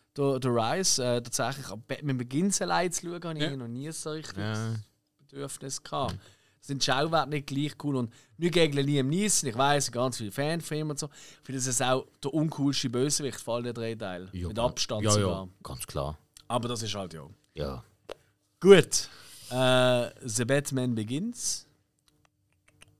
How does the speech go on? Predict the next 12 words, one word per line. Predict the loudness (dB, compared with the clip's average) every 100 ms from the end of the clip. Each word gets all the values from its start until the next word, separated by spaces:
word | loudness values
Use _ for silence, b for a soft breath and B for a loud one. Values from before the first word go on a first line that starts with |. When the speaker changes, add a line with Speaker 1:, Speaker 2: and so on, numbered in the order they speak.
| _ _ _ _ _
Speaker 1:
Ich | -12
hoffe, | -10 -8
so | -8
in | -6 -8
eine | -8
ähnliche | -8 -8 -8 -10
Richtung | -12 -12 -12 -14
geht. | -14 -16 -16 -20 -20 _ _ _ _ _ _
Nein, | -20 -18 -18
nicht | -20
wirklich. | -20 _ -20 -20 _ _ _ _ _ _ _ _ _ _ _ _ _ _ _ _ _ b b b _
Hm. | -8 -2 -2 -2